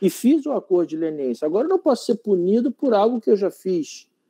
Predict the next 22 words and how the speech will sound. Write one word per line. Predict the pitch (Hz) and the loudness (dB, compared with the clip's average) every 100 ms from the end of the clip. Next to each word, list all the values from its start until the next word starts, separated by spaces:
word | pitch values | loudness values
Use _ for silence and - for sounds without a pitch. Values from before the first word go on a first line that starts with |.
| _ _ _ - | _ _ _ 0
o | 151 | 2
acordo." | 135 - 127 113 104 - _ _ _ _ _ _ _ - | 2 2 0 0 -2 -20 _ _ _ _ _ _ _ -2
Então, | 170 - 202 220 - | -2 4 2 2 -4
essa | 196 226 294 | -4 -4 -6
me | |
parece | 247 226 226 220 | -6 -2 -2 -4
que | - 202 | 0 0
é | 208 | 2
talvez | 208 175 170 208 | -2 0 0 0
a | 220 208 | 0 -2
dimensão | 165 196 180 156 - 180 | -4 -6 -4 -6 -2 -2
mais, | 165 165 202 202 147 - - - _ _ _ | -2 -2 0 0 0 -6 -18 -20 _ _ _
é, | - 147 151 139 - | 4 6 6 2 -2
é, | 147 135 131 127 120 117 113 - _ _ _ _ _ _ _ _ _ _ _ - | 0 2 4 4 4 2 0 -6 _ _ _ _ _ _ _ _ _ _ _ -2
complexa | - 165 123 165 180 226 226 - 156 | 2 2 2 2 2 2 -2 -4 -2
dessa | 156 160 156 | -2 -2 -4
nossa | 151 147 - | -4 -6 -6
temática, | - 135 135 160 220 226 - 165 | -2 -2 -2 -2 -2 -2 -2 -2
na | 160 190 | 2 2
medida | 220 190 156 196 196 | 2 0 2 2 2
em | 226 | 0
que, | 226 - 190 202 | -2 -2 0 2